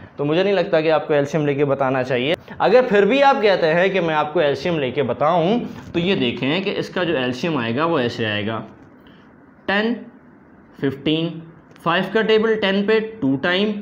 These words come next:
five का table fifteen पे थ्री time, टू का table two पे one time, three पे नहीं जा रहा तो ऐसा ही आएगा। इसी तरह फिर थ्री का table three पे वन time।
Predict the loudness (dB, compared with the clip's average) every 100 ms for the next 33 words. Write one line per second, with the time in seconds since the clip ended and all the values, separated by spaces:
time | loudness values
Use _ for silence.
0 | -12 -8 -2 -2 0 -2 0 0 -2 -6
1 | -4 -4 -2 0 -2 -2 -4 -4 -2 -2
2 | -2 -2 -6 -16 -20 -20 -20 -20 -20 -2
3 | 0 2 2 2 2 2 0 -2 0 0
4 | 0 -4 -2 -2 0 0 0 -2 -2 -2
5 | -2 -2 0 0 0 0 0 -2 -4 -6
6 | -4 -2 0 2 2 0 -4 -18 -20 -20
7 | -20 -20 -8 -2 0 2 4 4 2 -2
8 | -6 0 0 0 -6 -12 -2 0 2 2
9 | 2 2 2 0 -2 -2 0 0 0 -2
10 | -6 -4 -2 -2 0 -2